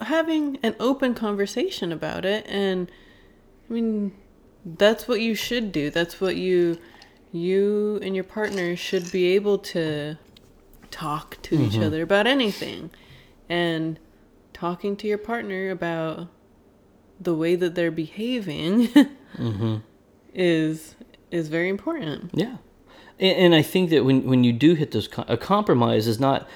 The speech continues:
Speaker 2: your partner getting to do something that you don't wanna do. And you're gonna let them know that, "Well, I compromised,
Speaker 1: Mm-hmm.
Speaker 2: I sacrificed." You know, if you're gonna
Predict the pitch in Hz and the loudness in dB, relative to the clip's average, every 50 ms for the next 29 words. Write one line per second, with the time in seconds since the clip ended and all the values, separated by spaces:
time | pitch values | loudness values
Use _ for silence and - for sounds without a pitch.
0 | - - - - 131 123 127 - - 135 110 120 110 107 113 120 120 120 117 104 | -20 -18 0 4 4 4 4 4 4 4 4 4 0 2 2 4 4 4 4 2
1 | 101 104 110 104 - - 113 101 - - 104 107 - - 107 104 104 - - 104 | 2 0 0 0 0 0 -2 -2 -2 -2 -4 -2 -2 -2 0 0 0 -2 -4 -6
2 | 98 98 98 98 101 104 95 - - - - - - - - _ _ - 113 107 | -6 -6 -6 -6 -4 -2 -2 -2 -4 -8 -12 -20 -20 -20 -20 _ _ -2 0 2
3 | 101 98 98 98 104 110 104 107 98 98 98 98 - - 104 101 98 98 101 101 | 2 2 0 2 0 0 0 0 -2 -2 -4 -4 -6 -6 -6 -4 -2 0 0 -2
4 | - 53 58 110 - _ _ - _ _ - - - 104 107 110 120 - - - | -2 -4 -8 -10 -14 _ _ -20 _ _ -4 -2 -2 0 -2 -2 -2 -4 4 6
5 | 202 196 185 170 156 156 151 143 139 135 135 135 127 - - - - - 190 180 | 6 6 6 6 4 4 6 6 6 6 6 6 4 2 -6 -14 -16 -12 -8 -6
6 | 175 - 139 143 151 180 175 180 - 208 196 185 - 185 165 - - 131 123 117 | 4 8 8 8 10 8 4 4 2 0 0 0 0 -2 0 2 2 2 2 2
7 | 107 113 110 - - - - - - - - - - - _ - 120 110 104 104 | -2 -4 -4 -4 -10 -16 -20 -20 -20 -20 -20 -20 -20 -10 _ 0 0 2 2 0
8 | 107 110 107 120 123 127 143 147 151 143 | 0 0 2 2 2 4 6 6 6 6